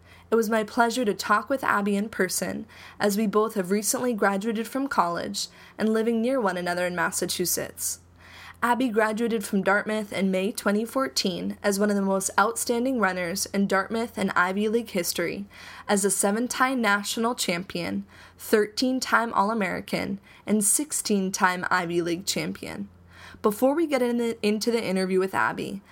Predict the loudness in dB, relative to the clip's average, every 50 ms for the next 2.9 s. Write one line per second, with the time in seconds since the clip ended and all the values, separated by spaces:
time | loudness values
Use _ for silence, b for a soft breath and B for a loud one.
0 | B B B B 0 2 2 2 2 2 0 0 2 2 2 2 0 -2 -6 0
1 | 0 2 2 2 0 0 2 0 0 0 0 -2 -2 -2 -2 0 2 2 2 2
2 | 2 0 -2 -2 -2 -4 -4 -6 -6 -6 -6 -6 -6 -8 -8 -8 -8